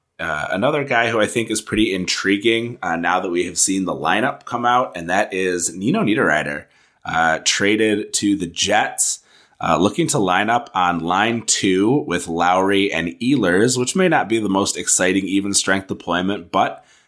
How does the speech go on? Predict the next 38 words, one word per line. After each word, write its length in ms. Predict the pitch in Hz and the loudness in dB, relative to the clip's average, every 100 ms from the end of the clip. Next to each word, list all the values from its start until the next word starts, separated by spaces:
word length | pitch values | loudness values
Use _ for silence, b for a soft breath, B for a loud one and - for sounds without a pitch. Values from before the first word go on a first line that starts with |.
| b | b
uh, 140 | 82 | 0
Pierre-Luc 480 | - 101 104 117 123 | 0 2 4 4 2
Dubois 540 | - 87 87 92 117 80 | 0 2 4 4 2 2
is, 520 | 90 87 87 - - | 0 0 0 -2 -2
you 100 | 90 | -4
know, 120 | 82 | -4
seems 320 | - 113 110 | -2 -2 0
like 140 | 107 101 | 0 0
he 160 | 110 | 2
is 140 | 98 90 | 2 2
on 180 | 101 | -2
the 80 | 98 | -2
verge 540 | 85 90 92 95 98 98 | -2 0 2 2 0 -2
of 140 | 92 | -6
coming 320 | - 98 95 | -4 -4 -2
back 360 | 87 90 107 - | 0 0 -2 -6
pretty 220 | 110 104 | -6 -2
soon 320 | - 90 95 | 0 0 -2
here, 280 | 95 107 123 | -2 -2 0
so 140 | 123 | 0
that 140 | 107 107 | 0 0
could 80 | 156 | 0
be 100 | 139 | -2
decent 380 | 120 127 123 107 | 0 0 0 -2
even 220 | 117 120 | -4 -4
strength 300 | - 120 110 | -4 -6 -6
deployment, 460 | 101 107 110 113 | -4 0 0 0
and 140 | 95 98 | -2 0
then 300 | 104 107 107 B B B | 0 -2 -8 B B B
also 480 | - 131 - 98 90 | 0 0 2 2 2
getting 340 | 82 98 104 107 | 2 0 2 0
some 300 | - 92 80 | 0 -2 -2
run 420 | 82 98 107 110 | 0 2 2 0
on 360 | - 92 98 98 | -2 0 0 0
the 80 | 90 | -4
top 540 | - 92 92 - - | -4 0 0 -2 -16
power 380 | - 185 196 156 | -6 0 0 0
play. 440 | - 170 165 196 | 0 0 0 -2